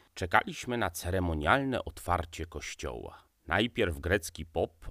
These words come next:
otworzył małe okienko w skrzydle wrót wejściowych.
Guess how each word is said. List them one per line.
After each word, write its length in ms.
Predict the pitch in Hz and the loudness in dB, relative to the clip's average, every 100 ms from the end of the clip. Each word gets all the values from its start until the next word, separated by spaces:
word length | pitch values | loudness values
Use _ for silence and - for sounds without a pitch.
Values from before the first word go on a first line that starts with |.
| - | -6
otworzył 540 | 87 - 95 92 98 | -6 0 0 2 0
małe 340 | 78 95 104 85 | 2 4 4 0
okienko 540 | - 85 87 90 87 | -2 -2 -2 -2 -4
w 100 | - | -4
skrzydle 680 | - - 110 87 90 95 95 | -10 -4 -4 -2 0 0 0
wrót 300 | 80 87 78 | 0 0 0
wejściowych. 920 | 73 71 - - 55 55 - - - | -4 -4 -6 -8 -8 -10 -14 -18 -20